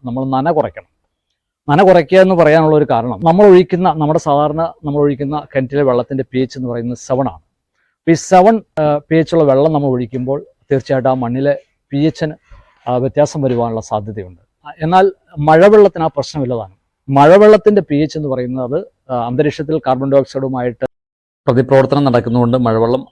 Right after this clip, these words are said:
അസിഡിക്കായി മാറുക മാത്രമല്ല, അതിന് പരിണത ഫലമായിട്ട് മഴവെള്ളത്തിൽ സൾഫർ ഓക്സൈഡും നൈട്രജൻ ഡയോക്സൈഡും ഉണ്ടാവുകയും അതുകൊണ്ട് പുതുമഴയൊക്കെ പെയ്യുമ്പോൾ ചെടികൾ നല്ല കരുത്തോടെ ഇലകൾക്കൊക്കെ നല്ല പച്ചപ്പായി നല്ല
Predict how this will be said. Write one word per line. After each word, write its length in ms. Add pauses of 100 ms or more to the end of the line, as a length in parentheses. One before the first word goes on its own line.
അസിഡിക്കായി 720 (180)
മാറുക 300
മാത്രമല്ല, 640 (800)
അതിന് 240
പരിണത 260
ഫലമായിട്ട് 680 (600)
മഴവെള്ളത്തിൽ 680
സൾഫർ 560 (840)
ഓക്സൈഡും 720 (180)
നൈട്രജൻ 520
ഡയോക്സൈഡും 600 (640)
ഉണ്ടാവുകയും 560 (320)
അതുകൊണ്ട് 380
പുതുമഴയൊക്കെ 560
പെയ്യുമ്പോൾ 400
ചെടികൾ 520 (140)
നല്ല 380 (420)
കരുത്തോടെ 580 (180)
ഇലകൾക്കൊക്കെ 500
നല്ല 220
പച്ചപ്പായി 520
നല്ല 460